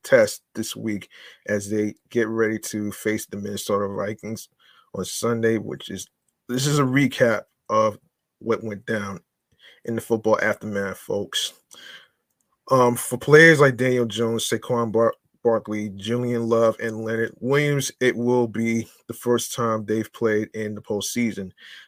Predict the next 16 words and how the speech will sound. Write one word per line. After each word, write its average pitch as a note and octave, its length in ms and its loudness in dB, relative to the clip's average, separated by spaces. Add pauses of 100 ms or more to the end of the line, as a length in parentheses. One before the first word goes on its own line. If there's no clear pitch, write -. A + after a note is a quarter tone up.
The - 80 -6
playoffs A#2+ 500 4 (240)
spot A2 440 -4 (140)
had A2 280 -4
been G#2 160 -6
clinched - 420 -4 (300)
following A#2 560 0
their A2 160 2
f-, - 340 -14
Week A2+ 220 -6
seventeen A2 560 -4
win A2 240 -2
over G#2+ 300 -4 (100)
the B2 140 -4
Indianapolis G#2+ 920 -4 (200)
Colts, - 480 -2